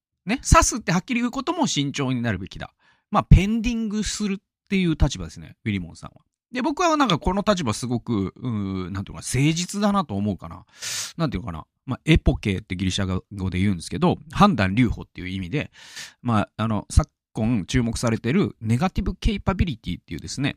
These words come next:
あの、結論を出さずに置く能力っていうのがすごく実はその知性とかにとって、まあ、あるいはその多様性にとって非常に重要だよっていうのがあって、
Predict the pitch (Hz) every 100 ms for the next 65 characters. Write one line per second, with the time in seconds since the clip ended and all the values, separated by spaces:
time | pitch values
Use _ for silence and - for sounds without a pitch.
0 | - 110 156 160 262 320 277 262 277 -
1 | 180 101 98 113 120 120 87 90 - -
2 | 98 90 85 - _ 101 107 98 - 123
3 | 127 - 120 - 92 - 98 - 156 113
4 | 87 - - - 76 76 87 - - _
5 | 180 - - _ _ 143 135 - 143 110
6 | 101 - 101 110 117 123 110 117 90 95
7 | 92 90 92 90 90 - 104 82 82 -
8 | -